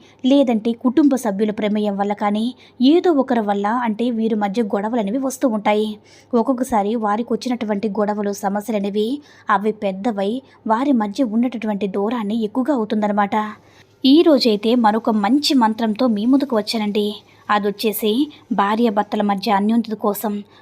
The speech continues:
వారిద్దరి మధ్యనున్న గొడవలు, సమస్య పోవడం కోసం ఇప్పుడు చెప్పబోయే మంత్రాన్ని కనుక, అంటే భార్య అయినా సరే ప్రతిరోజు జపించినట్లయితే వారి మధ్య అన్యోన్యత అనేది పెరుగుతుంది.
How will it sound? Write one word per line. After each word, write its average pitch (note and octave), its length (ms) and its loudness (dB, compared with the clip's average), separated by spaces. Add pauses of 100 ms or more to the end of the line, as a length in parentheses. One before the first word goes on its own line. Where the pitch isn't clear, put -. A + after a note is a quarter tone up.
(120)
వారిద్దరి B3 460 0
మధ్యనున్న G#3+ 480 -2
గొడవలు, G3+ 480 -4
సమస్య G#3 440 -6
పోవడం A3+ 320 -2
కోసం G#3 360 -4 (420)
ఇప్పుడు C4+ 320 2
చెప్పబోయే A3 540 0
మంత్రాన్ని G3+ 460 -2
కనుక, G3 260 -6 (260)
అంటే G3+ 220 -4 (400)
భార్య G#3 380 0
అయినా G3 200 -2
సరే G3 260 -4
ప్రతిరోజు G#3 580 -2
జపించినట్లయితే G#3 800 -4 (440)
వారి G3+ 300 0
మధ్య G3+ 300 -2
అన్యోన్యత A3 480 2
అనేది G#3 280 -2
పెరుగుతుంది. A3 520 0